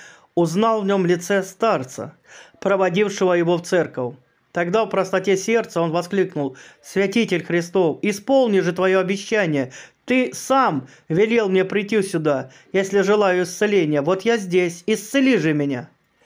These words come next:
Долго молился расслабленный, наконец убедительно стал просить окружающих, чтобы они приподняли его и дали приложиться к чудотворной иконе.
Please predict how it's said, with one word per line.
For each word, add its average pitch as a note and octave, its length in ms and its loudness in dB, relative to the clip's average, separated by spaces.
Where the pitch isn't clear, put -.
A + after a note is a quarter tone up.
Долго F#3+ 420 2
молился F3 540 2
расслабленный, F#3 720 0
наконец G3 580 -2
убедительно F3 600 0
стал F3 280 -2
просить F3 380 -2
окружающих, E3 760 -2
чтобы F#3 300 0
они G3+ 200 2
приподняли G3+ 640 0
его D3 400 0
и E3+ 100 0
дали G3+ 300 2
приложиться F3+ 680 0
к E3 60 -6
чудотворной F3 640 0
иконе. C#3+ 460 -2